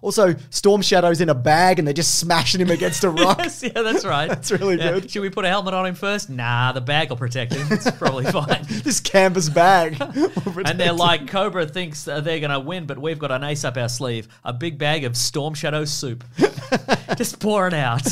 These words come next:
Speaker 1: And then we get some Storm Shadow origin. Now,
Speaker 2: Yeah.
Speaker 1: he's not really a guy in the comics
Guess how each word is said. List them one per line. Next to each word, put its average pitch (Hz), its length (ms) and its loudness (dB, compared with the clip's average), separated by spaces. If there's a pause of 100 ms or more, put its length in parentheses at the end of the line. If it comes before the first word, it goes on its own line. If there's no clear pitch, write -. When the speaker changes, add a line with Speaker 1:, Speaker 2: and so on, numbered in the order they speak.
(580)
Speaker 1:
And 190 160 2
then 311 100 0
we 349 140 0
get 233 180 -2
some 214 160 -2
Storm 190 360 2
Shadow 170 340 2
origin. 151 580 0
Now, 165 220 2
Speaker 2:
Yeah. 151 240 -2
Speaker 1:
he's 202 240 -4
not 294 160 0
really 226 260 2
a 160 60 2
guy 156 340 4
in 143 200 -2
the 139 80 -2
comics 135 580 -6